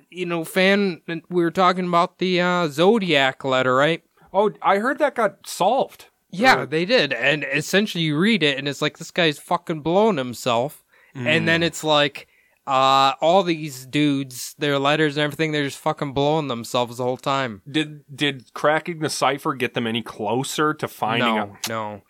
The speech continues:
Speaker 1: It's just him rambling on
Speaker 2: That
Speaker 1: about
Speaker 2: sucks.
Speaker 1: he's not scared to die and this and that, and he's powerful, blah, blah, blah, blah, blah.
Speaker 2: Hey, that's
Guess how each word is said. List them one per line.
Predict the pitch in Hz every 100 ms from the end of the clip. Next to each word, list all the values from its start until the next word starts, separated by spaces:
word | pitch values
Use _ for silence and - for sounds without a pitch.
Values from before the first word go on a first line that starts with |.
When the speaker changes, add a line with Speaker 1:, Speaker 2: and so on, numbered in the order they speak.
| _ _ _
Speaker 1:
It's | 165
just | - 254 -
him | 160 156 156 147 _ _ _ _
rambling | 123 127 123 139 135 135 127 123
on | 120 123 123 123
Speaker 2:
That | 143
Speaker 1:
about | 120 120
Speaker 2:
sucks. | 120 76 - - - -
Speaker 1:
he's | 131 117
not | 131 127
scared | - 139 135 127 -
to | 139
die | 127 - 123 123 123 123 123 123 120 120
and | 117 117
this | 120 127 -
and | 131 120
that, | 117 117
and | 117
he's | 117 110
powerful, | - 117 117 117 - 117 113 107
blah, | 113 110 117
blah, | 120 117
blah, | 117 110
blah, | 110 110
blah. | 107 113 104 101 104 98 _ _ _ _
Speaker 2:
Hey, | 127 107
that's | 117 170 -